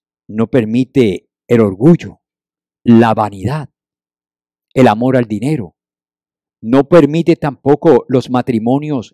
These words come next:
entre hombres y hombres y mujeres con mujeres. Nada de eso lo permite Dios. Y hoy día hay leyes que favorecen barbaridades. Hoy día hay leyes que hasta están deseando que el hombre se pueda casar con un animal.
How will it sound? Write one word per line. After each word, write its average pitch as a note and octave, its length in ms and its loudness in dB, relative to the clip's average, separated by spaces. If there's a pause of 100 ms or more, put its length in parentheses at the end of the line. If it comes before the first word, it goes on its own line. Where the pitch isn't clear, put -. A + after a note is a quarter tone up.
entre A2 380 -6
hombres C3 380 -2
y A2 140 -6
hombres A#2+ 480 -6
y A2 120 -4
mujeres A2 420 -8
con G#2+ 140 -12
mujeres. B2 420 -8 (500)
Nada E3 320 -4
de G3+ 80 4
eso G#3+ 160 0
lo G3 140 0
permite F#3 440 -2
Dios. A#3 420 -10 (2250)
Y D3+ 100 2
hoy D3+ 160 6
día G3+ 260 4
hay D#3+ 80 6
leyes D#3 380 4
que D3 120 -2
favorecen C3+ 680 -2 (440)
barbaridades. A#2 960 -2 (540)
Hoy A2 200 -4
día G3 240 4
hay D#3+ 120 6
leyes F3+ 340 2
que A2 340 0
hasta G2+ 380 -6 (840)
están C3 220 -2
deseando E3+ 460 4
que F3 80 0
el C#3+ 80 4
hombre D3+ 220 0
se D3 120 0
pueda D3+ 280 2
casar D3 360 -2
con C3 160 -2
un C3 200 -4
animal. C3 420 0